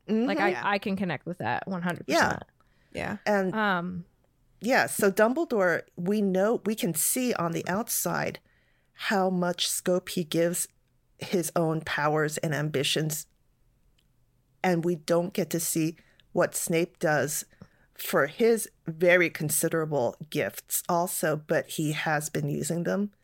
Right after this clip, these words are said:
Speaker 2: It's just been underground in this double agency way. But yeah, for
Speaker 1: Yeah.
Speaker 2: something like confronting Mundungus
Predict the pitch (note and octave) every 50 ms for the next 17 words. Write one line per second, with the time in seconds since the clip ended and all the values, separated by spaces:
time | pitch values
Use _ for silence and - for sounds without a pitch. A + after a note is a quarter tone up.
0 | _ _ _ _ _ _ _ _ _ - F#3+ - - - - D#3+ D3+ - E3+ D3+
1 | - D#3 D#3+ D3+ D3 D3 - C3+ C3 C#3 D3 D3+ D#3 D#3+ D#3+ C3+ D3+ - - B2
2 | D#3 A#2+ - C3+ F#3 - E3+ F3 - - A3 G#3+ G3 G#3 G3+ G#3+ G#3 - - F#3
3 | - - G3 A3 A3+ F#3 D3+ - - - F3+ F3 G#3 G3 F3 G#3 G3 F#3+ G3+ A3
4 | G#3 G3 F#3+ F3 E3+ - - - - - - - _ - - G3+ G3 - F#3+ G3
5 | G3 F#3 F#3 E3+ E3+ E3+ F3 G3+ G#3 G#3 F3+ -